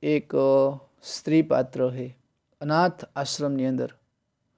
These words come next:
મોટી થાય છે, અને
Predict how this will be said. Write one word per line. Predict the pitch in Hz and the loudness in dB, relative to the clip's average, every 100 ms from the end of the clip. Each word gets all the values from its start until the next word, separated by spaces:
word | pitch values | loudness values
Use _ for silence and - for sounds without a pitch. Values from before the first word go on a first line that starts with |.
| _ _ _ _ _ _ _ _ _ _ _ _ _ _ _ _ - | _ _ _ _ _ _ _ _ _ _ _ _ _ _ _ _ -12
મોટી | 131 143 147 185 | -2 0 2 0
થાય | 156 147 135 | 4 6 4
છે, | 123 123 - _ _ _ _ _ _ _ _ - | 2 -10 -14 _ _ _ _ _ _ _ _ -6
અને | 123 120 123 127 131 | -4 -2 -4 -6 -8